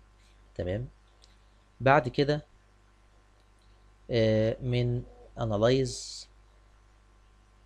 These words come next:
كراكنج اناليسيز اوبشن، و، آه، بختار الشبكة اللي موجودة عندي في البلاطة.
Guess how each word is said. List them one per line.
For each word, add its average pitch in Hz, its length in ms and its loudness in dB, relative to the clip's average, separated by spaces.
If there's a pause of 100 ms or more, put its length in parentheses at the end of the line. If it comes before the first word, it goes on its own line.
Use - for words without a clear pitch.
(400)
كراكنج 127 600 2
اناليسيز 113 640 -2
اوبشن، 113 440 -6 (1120)
و، 117 380 4 (320)
آه، 104 400 2
بختار 110 720 -2 (160)
الشبكة 107 540 -4
اللي 101 300 -8
موجودة 95 420 -4
عندي 98 260 -4
في 98 320 -10
البلاطة. 110 520 -2